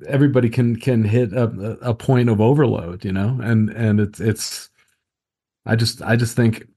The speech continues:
it, and artistically, it also m-, it makes sense to, to pull back sometimes, allow those shafts of sunlight in, you know, changes of texture, changes of mood, uh, changes of density. Is,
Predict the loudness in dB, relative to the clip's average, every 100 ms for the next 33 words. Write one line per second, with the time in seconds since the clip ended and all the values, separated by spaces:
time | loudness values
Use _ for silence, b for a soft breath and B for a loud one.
0 | -4 -2 -2 0 2 4 4 2 2 2
1 | 2 4 4 2 0 0 0 -2 -8 -10
2 | -10 -6 0 2 0 -2 0 0 -2 -2
3 | 2 2 0 -4 _ _ _ -4 -4 0
4 | 2 2 0 -2 -2 -4 -4 -4 -4 -2
5 | 0 2 2 2 2 0 0 0 0 -2
6 | -4 0 2 4 2 0 0 0 -2 B
7 | B B B _ -2 0 0 -4 -2 2
8 | 4 2 0 -4 -2 -2 -2 -6 -6 0
9 | 0 2 0 0 2 4 2 2 -2 -6
10 | -4 -4 -4 -6 -8 -2 0 2 0 -2
11 | -2 0 0 0 -4 -6 -10 B B B
12 | B _ _ -2 -2